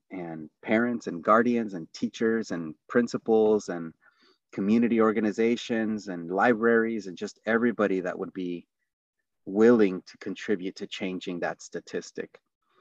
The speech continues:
And that was something like, I don't know, ten, fifteen years ago. And, uh, that committee is still standing. Um,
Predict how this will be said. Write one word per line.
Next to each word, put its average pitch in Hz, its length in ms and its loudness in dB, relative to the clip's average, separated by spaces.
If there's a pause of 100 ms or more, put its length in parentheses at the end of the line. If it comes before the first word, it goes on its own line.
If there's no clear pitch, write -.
(420)
And 98 300 -2
that 127 140 4
was 151 160 4
something 123 340 -2
like, 95 160 -2 (460)
I 98 140 -4
don't 98 120 -4
know, 90 220 -6 (200)
ten, 101 480 -4
fifteen 101 400 -2
years 110 240 2
ago. 131 400 4 (100)
And, 92 360 -8 (600)
uh, 92 260 -4
that 101 180 0
committee 117 400 4
is 95 80 0
still 101 220 0
standing. 98 540 -4 (440)
Um, 87 460 -6